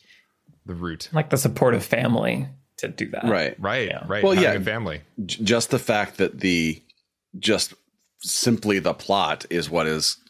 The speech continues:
Speaker 3: causing a-, all of these things to happen, right? So it may not feel like
Speaker 1: Right.
Speaker 3: every, every subplot is directly connected to Royal, but they're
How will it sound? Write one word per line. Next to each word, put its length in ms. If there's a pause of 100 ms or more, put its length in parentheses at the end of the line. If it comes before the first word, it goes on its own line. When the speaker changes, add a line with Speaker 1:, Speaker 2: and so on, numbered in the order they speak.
Speaker 3:
causing 480 (100)
a-, 100 (120)
all 220
of 80
these 160
things 220
to 80
happen, 360
right? 180
So 160
it 60
may 160
not 180
feel 180
like 200
Speaker 1:
Right. 80
Speaker 3:
every, 600 (460)
every 260
subplot 600
is 160
directly 500
connected 400
to 80
Royal, 220
but 160
they're 160